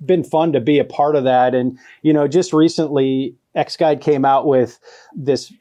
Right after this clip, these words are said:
protocol called X-Mark with E D X screws for the full arch, uh, um, delivery of implants. And it's really opened up that space,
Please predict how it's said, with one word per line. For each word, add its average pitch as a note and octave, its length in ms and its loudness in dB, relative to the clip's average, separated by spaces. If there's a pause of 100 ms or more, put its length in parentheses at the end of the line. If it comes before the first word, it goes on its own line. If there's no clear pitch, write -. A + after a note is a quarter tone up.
(120)
protocol D3 400 0
called C3 240 -2
X-Mark C#3 560 -2
with B2 120 -2
E C3+ 120 0
D C3+ 140 0
X C3 180 -6
screws C3 360 -2
for - 160 -4
the A#2+ 120 -4
full C3 240 0
arch, B2 420 -4 (160)
uh, - 300 -10
um, A#2+ 440 0
delivery B2+ 440 0
of A#2 80 -2
implants. C3 580 -4 (400)
And D#3 100 0
it's C#3 140 -4
really D#3+ 580 2
opened E3 380 0
up D#3 200 0
that C3 220 0
space, - 640 -2